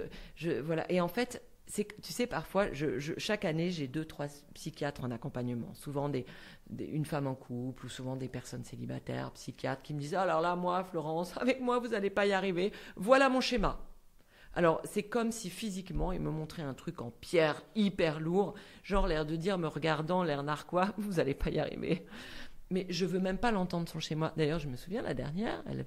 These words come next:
elle venait de Lyon, la psychiatre. Elle me dit, « Mais vous voulez pas en savoir plus sur mon schéma ? » Je lui dis, « Non. Votre schéma ne m'intéresse pas. » Parce qu'en fait, son schéma, elle l'entretient et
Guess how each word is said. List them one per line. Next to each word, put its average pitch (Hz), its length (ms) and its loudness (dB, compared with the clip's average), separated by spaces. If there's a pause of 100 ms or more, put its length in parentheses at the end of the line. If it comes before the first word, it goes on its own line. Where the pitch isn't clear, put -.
(100)
elle 160 120 0
venait 156 360 4
de 160 120 -2
Lyon, 208 260 10 (520)
la - 120 12
psychiatre. 294 600 12 (260)
Elle 160 140 -2
me 160 80 0
dit, « 160 140 -4
Mais 185 180 0
vous 160 100 -4
voulez 185 160 2
pas 226 140 0
en 233 80 0
savoir 196 340 0
plus - 220 -2
sur 202 220 -2
mon 185 120 2
schéma ? » 190 320 0
Je 180 80 -4
lui 170 100 -2
dis, « 151 160 -4
Non. 131 160 -4 (1000)
Votre 233 300 4
schéma 170 320 0
ne 165 80 0
m'intéresse 131 500 -4
pas. » - 220 -10 (360)
Parce 185 160 2
qu'en 220 160 2
fait, 240 220 0
son 302 220 -4
schéma, 185 500 2 (360)
elle 247 180 8
l'entretient 185 880 2 (560)
et 269 400 4